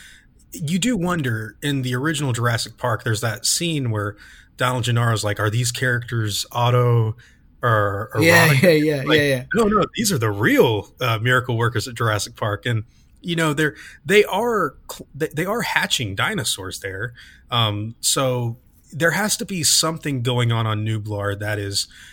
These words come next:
Speaker 1: uh, we, we, we totally weren't filled in all the way in the first
Speaker 2: But
Speaker 1: movie.
Speaker 2: see
Speaker 1: Like, let's say those raptors that we see hatch,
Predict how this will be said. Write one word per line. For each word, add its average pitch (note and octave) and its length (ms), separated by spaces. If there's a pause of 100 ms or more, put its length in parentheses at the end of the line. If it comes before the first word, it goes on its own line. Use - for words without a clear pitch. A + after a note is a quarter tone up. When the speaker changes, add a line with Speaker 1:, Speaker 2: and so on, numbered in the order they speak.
(340)
Speaker 1:
uh, C#3 160
we, D#3 140
we, D3+ 160
we E3 240
totally D3+ 420
weren't A#2+ 360
filled A#2 300
in A2+ 160
all A#2 220
the A2+ 100
way A2 200
in A#2 100
the G#2+ 60
first B2 340
Speaker 2:
But B2+ 60
Speaker 1:
movie. B2 160
Speaker 2:
see A#2+ 40
Speaker 1:
Like, A2+ 220 (1300)
let's D3 300
say C#3 400
those B2 320
raptors B2+ 840
that B2 320
we C3+ 100
see C3 300
hatch, B2 580